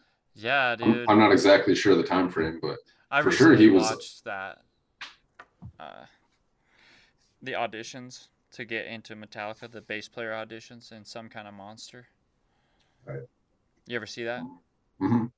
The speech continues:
Speaker 2: Yeah, dude, that was awesome. <clears throat> I, I love Robert Trujillo.
Speaker 1: He's dope.
Speaker 2: Plays with his fingers.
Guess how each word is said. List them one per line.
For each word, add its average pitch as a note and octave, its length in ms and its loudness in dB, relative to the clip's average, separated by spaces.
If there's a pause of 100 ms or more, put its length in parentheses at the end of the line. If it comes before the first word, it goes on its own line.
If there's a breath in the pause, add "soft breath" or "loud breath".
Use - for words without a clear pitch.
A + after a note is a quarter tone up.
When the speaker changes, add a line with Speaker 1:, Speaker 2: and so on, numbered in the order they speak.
(1500)
Speaker 2:
Yeah, F#2 280 -20
dude, D2+ 160 -20
that B1 180 -20
was - 200 -20
awesome. C3 680 -2
<clears throat> - 60 -20
I, F3 240 -2 (220)
I D3 120 -4
love A2+ 340 -8
Robert G2 320 -10
Trujillo. F#2+ 580 -20 (1600)
Speaker 1:
He's - 140 -16
dope. D#2+ 340 -10 (1700)
Speaker 2:
Plays A2+ 220 -12
with A2+ 100 -18
his G#2 140 -18
fingers. G2+ 800 -20